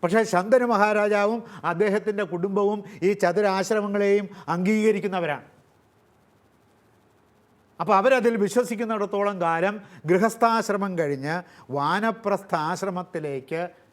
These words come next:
ൻ്റെ പടിയിലേക്ക് കാലുവയ്ക്കാൻ നിൽക്കുന്ന രാജാവ്, മഹാരാജാവ്, തൻ്റെ പിതാവ് വീണ്ടും ഗൃഹസ്ഥാശ്രമത്തിലേക്ക് തിരിച്ചു വരാൻ കാരണമായി മകൻ്റെ ഈ പുത്രധർമാനുഷ്ഠാനം.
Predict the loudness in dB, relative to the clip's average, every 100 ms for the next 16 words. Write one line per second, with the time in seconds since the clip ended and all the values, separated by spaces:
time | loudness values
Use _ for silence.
0 | _ -4 -2 -2 -2 0 0 -4 -8 -8
1 | -6 -2 -2 -2 -8 -10 -12 -14 -14 -14
2 | -12 -14 -12 -10 -10 -12 -12 -14 _ _
3 | _ -16 -8 -6 -4 -6 -8 -8 -10 -12
4 | -18 _ -12 -6 -6 -4 -4 -4 -4 -8
5 | -10 -16 -8 -2 0 2 0 -2 -10 -20
6 | _ _ _ _ _ -2 0 2 2 0
7 | 0 -4 -6 -4 -6 -6 -6 -6 -4 -4
8 | -2 -6 -10 _ _ -2 0 0 0 -2
9 | -2 -2 -4 -8 _ _ -18 -12 -8 -8
10 | -6 -6 -4 -4 -8 -16 _ -12 -12 -10
11 | -14 -10 -10 -8 -10 -10 -12 -12 -14 -12
12 | -12 -10